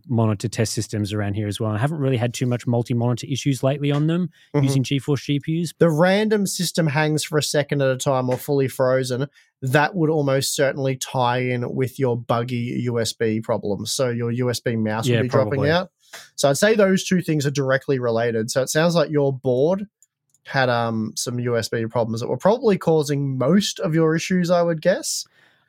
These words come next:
Speaker 1: I would
Speaker 2: Um,
Speaker 1: think so. <laughs>
Speaker 2: yeah, like, even the sleeping stuff and potentially crashing. I, I reckon eighty to ninety percent of the stuff I'm seeing here, uh, would be even, like, sometimes Premiere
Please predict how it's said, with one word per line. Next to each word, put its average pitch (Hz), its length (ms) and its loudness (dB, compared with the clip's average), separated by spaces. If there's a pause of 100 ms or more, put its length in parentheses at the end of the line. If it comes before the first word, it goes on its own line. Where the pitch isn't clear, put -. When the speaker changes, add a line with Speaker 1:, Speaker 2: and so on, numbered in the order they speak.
(260)
Speaker 1:
I 139 120 6
would 139 120 6
Speaker 2:
Um, 135 80 2
Speaker 1:
think 196 180 2
so. 156 480 2 (160)
<laughs> - 180 -2
Speaker 2:
yeah, 151 340 6
like, 143 240 2 (200)
even 185 260 6
the 160 80 2
sleeping 147 580 0
stuff 135 340 0
and 131 80 -2
potentially 131 420 -2
crashing. 131 560 0
I, 139 220 2
I 156 100 2
reckon 170 540 2 (320)
eighty 175 260 4
to 165 100 4
ninety 151 300 2
percent 143 240 0
of 131 60 -2
the 131 80 0
stuff 135 320 -2
I'm 123 180 0
seeing 123 400 -2
here, 123 380 0 (920)
uh, 123 160 2
would 127 140 0
be 123 320 0
even, 190 280 6
like, 151 380 0 (160)
sometimes 139 840 0
Premiere 135 920 2